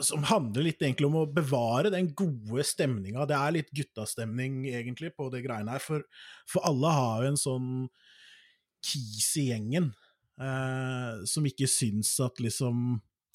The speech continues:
vorspielet har utviklet seg til en, en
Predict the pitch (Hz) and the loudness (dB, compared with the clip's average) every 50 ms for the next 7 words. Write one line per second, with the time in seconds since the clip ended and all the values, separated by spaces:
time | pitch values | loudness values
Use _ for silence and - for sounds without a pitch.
0 | _ _ - - - 135 120 107 110 113 - - - - 120 110 117 110 117 120 | _ _ -12 -4 -2 0 0 2 0 -2 -2 -4 -4 -2 -2 0 2 2 2 2
1 | 107 113 107 101 98 - - 113 104 - - 110 107 - 123 113 117 117 113 - | 0 0 -2 -2 -4 -4 -4 -6 -4 -2 -2 -2 0 0 0 0 0 0 -2 -2
2 | - 127 113 117 120 117 117 117 117 113 113 - _ _ _ _ _ _ _ _ | -2 -2 0 0 0 0 0 0 0 -2 -4 -6 _ _ _ _ _ _ _ _
3 | _ _ _ _ _ _ _ _ _ - - - - 117 120 120 | _ _ _ _ _ _ _ _ _ -8 -8 -6 -4 -2 -2 0